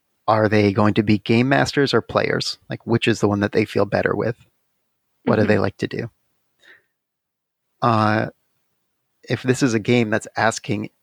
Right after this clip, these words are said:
Speaker 1: everybody to play both roles, it needs to have a lot of support for people who are outside of their normal role.
Speaker 2: Mm-hmm.
Speaker 1: And if there's people who have never played a role-playing game before,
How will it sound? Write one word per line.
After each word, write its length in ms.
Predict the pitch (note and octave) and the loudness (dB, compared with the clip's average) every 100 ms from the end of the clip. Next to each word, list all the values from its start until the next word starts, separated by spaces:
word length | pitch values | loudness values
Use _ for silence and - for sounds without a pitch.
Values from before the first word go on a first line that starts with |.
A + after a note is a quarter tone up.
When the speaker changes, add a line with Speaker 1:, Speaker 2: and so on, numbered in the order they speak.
| _ | _
Speaker 1:
everybody 640 | A2 G#2+ B2+ B2+ C3+ C#3+ - | 0 2 2 2 2 2 0
to 100 | - | -2
play 300 | - A2 - | 0 0 2
both 380 | - A2+ B2+ | 2 2 0
roles, 600 | G#2+ A2+ G#2+ G2+ A2 - - _ _ _ _ _ _ _ _ _ | 0 2 2 2 0 -8 -10 _ _ _ _ _ _ _ _ _
it 80 | D3 | 0
needs 180 | D#3 C3 | 0 0
to 60 | B2 | 0
have 80 | G#2+ | 2
a 40 | |
lot 240 | G2 G#2+ | 2 2
of 80 | A#2+ | 2
support 400 | - - G3 D#3 - | -2 -2 -2 -2 -2
for 100 | A2 | -2
people 320 | - A2+ G#2+ | 0 0 0
who 80 | A#2 | 2
are 180 | A2 - | 0 0
outside 360 | A2 - G#2+ A#2 | -2 0 -2 0
of 100 | A2+ | 0
their 120 | A2+ | 0
normal 380 | G2+ G#2 A2+ A#2+ | 0 0 -2 -2
role. 320 | D3 G#2+ - _ _ _ _ _ _ _ - | -4 -4 -10 _ _ _ _ _ _ _ -8
Speaker 2:
Mm-hmm. 220 | F#3+ A#3 E3 _ _ _ _ _ _ _ _ _ _ C3 | -4 -4 -6 _ _ _ _ _ _ _ _ _ _ 0
Speaker 1:
And 100 | A2 | 2
if 80 | |
there's 160 | A2 G2 | 0 0
people 280 | C3 A#2+ G#2+ | -2 0 -2
who 200 | B2 A2+ | 2 0
have 120 | G2 | 2
never 240 | G#2+ A2+ | 2 2
played 260 | G#2+ A#2+ G#2+ | 2 0 0
a 40 | |
role-playing 420 | G2+ F3 E3+ G#2+ G#2+ | 0 0 0 -2 -2
game 180 | G2+ | -4
before, 480 | G2+ - G#2 G#2 G#2 | -4 -4 0 0 -2